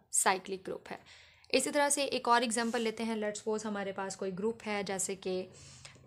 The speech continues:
इसका ऑर्डर है थर्टी फ़ाइव, तो हम इसे लिख सकते हैं सेवन multiply by five। सेवन fives are thirty फ़ाइव होता है, तो इस ग्रुप का ऑर्डर भी थर्टी फ़ाइव है, तो ये हमारे पास साइक्लिक ग्रुप होगा।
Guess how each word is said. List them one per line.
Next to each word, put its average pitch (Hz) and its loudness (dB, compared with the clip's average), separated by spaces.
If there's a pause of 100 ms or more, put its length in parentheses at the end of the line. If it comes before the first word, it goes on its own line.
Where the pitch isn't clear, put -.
(760)
इसका 220 4
ऑर्डर 202 4
है 190 -2
थर्टी 208 -2
फ़ाइव, 196 2 (100)
तो 233 -4
हम 220 0
इसे 233 0
लिख 254 -2
सकते 247 -2
हैं 226 -2 (440)
सेवन 208 -2 (460)
multiply 208 0
by 196 -2
five। 196 2 (500)
सेवन 247 2
fives 240 0
are 240 0
thirty 226 -2
फ़ाइव 208 -2
होता 220 -4
है, 220 -6 (380)
तो 214 4 (680)
इस 269 -2
ग्रुप 254 2
का 240 4
ऑर्डर 214 4
भी 240 -4
थर्टी 226 -2
फ़ाइव 220 -2
है, 208 -2 (180)
तो 220 0
ये 214 2
हमारे 196 -2
पास 202 0 (160)
साइक्लिक 196 2
ग्रुप - -8
होगा। 190 -2